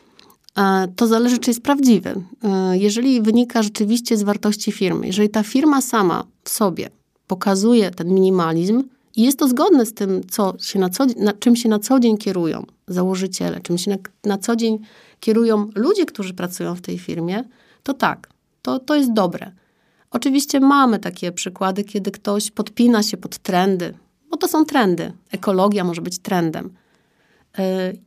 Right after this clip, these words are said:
ja jestem zwolenniczką szkoły i tak staram się, e, dzisiaj propagować to wśród, e, osób, żeby marketing mówił prawdę. Czyli żebyśmy pokazywali to, co rzeczywiście jest w naszym D N A.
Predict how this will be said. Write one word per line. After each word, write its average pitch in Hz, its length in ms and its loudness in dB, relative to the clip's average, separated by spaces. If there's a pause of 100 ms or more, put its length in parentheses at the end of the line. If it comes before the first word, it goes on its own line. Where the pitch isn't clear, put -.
(160)
ja 233 180 2
jestem 254 420 2
zwolenniczką 214 680 0
szkoły 170 500 -4
i - 80 -10
tak 202 240 -8
staram 202 360 -2
się, 196 220 -6
e, 190 460 -6 (260)
dzisiaj 185 420 -2 (200)
propagować 175 720 -8
to 175 160 -8
wśród, 180 480 -8
e, 190 300 -10
osób, 190 500 -6 (500)
żeby 202 160 -2
marketing 214 500 2
mówił 202 240 2
prawdę. 180 460 -8 (760)
Czyli 254 320 -6
żebyśmy 233 380 -2
pokazywali 214 540 -2
to, 202 360 -2 (440)
co - 140 -4
rzeczywiście 226 560 -2
jest 196 240 -4
w - 60 -20
naszym 185 600 -2
D 185 140 -4
N 180 160 -4
A. 175 160 -10